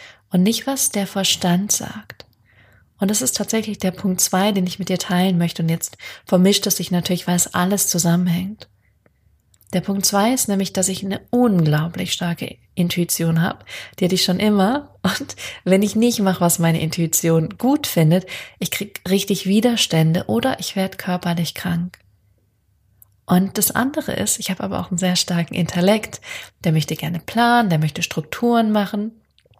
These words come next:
der möchte organisieren, der möchte wissen, was als nächstes kommt und was der nächste Schritt ist und danach und danach und danach. Und gerade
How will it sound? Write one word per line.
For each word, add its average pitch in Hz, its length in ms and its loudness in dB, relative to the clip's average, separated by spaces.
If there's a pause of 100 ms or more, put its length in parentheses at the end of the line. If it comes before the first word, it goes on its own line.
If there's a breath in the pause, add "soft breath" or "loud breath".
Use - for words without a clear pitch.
(140)
der 196 180 4
möchte 175 240 2
organisieren, 185 760 2 (360 loud breath)
der 175 120 4
möchte 170 320 2
wissen, 202 320 2
was 165 180 0
als 165 220 -2
nächstes 170 480 0
kommt 160 240 -4
und 160 100 -4
was 170 140 -2
der 165 120 0
nächste 170 380 2
Schritt - 320 -4
ist 175 160 -2
und 160 180 -4 (840 loud breath)
danach 165 440 4
und 165 140 2
danach 160 360 2
und - 120 -8
danach. 185 480 -8 (1200)
Und 185 100 2
gerade 214 760 2